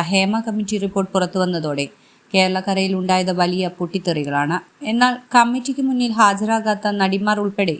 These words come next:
ഇപ്പോൾ അവർക്കുണ്ടായ അനുഭവങ്ങൾ പങ്കുവെച്ച് മുന്നോട്ട് വന്നതോടെ പല പ്രമുഖ നടന്മാരുടെയും മുഖംമൂടികൾ അഴിഞ്ഞുവീഴാൻ തുടങ്ങി. ഇതോടെ ഇനി എന്ത് എന്ന ചോദ്യം നിലനിൽക്കുമ്പോഴാണ് ഇപ്പോൾ അമ്മയിലെ കൂട്ടരാജിയും ഉണ്ടായിരിക്കുന്നത്.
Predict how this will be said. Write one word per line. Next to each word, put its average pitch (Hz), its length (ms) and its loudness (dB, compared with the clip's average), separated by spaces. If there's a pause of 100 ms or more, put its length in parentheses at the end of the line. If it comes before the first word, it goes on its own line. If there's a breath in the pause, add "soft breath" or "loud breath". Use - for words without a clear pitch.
ഇപ്പോൾ 185 260 -2 (100)
അവർക്കുണ്ടായ 196 640 2
അനുഭവങ്ങൾ 190 680 0
പങ്കുവെച്ച് 185 500 0
മുന്നോട്ട് 185 460 -2
വന്നതോടെ 175 540 0 (180)
പല 180 180 4
പ്രമുഖ 185 400 -2
നടന്മാരുടെയും 190 840 0
മുഖംമൂടികൾ 175 580 0 (100)
അഴിഞ്ഞുവീഴാൻ 170 680 0
തുടങ്ങി. 151 340 -4 (640 soft breath)
ഇതോടെ 277 380 4 (120)
ഇനി 247 260 2 (140)
എന്ത് 226 240 2 (120)
എന്ന 220 180 0
ചോദ്യം 208 440 0
നിലനിൽക്കുമ്പോഴാണ് 196 840 0 (120)
ഇപ്പോൾ 180 240 -2 (120)
അമ്മയിലെ 185 540 2
കൂട്ടരാജിയും 175 840 0 (100)
ഉണ്ടായിരിക്കുന്നത്. 147 760 -2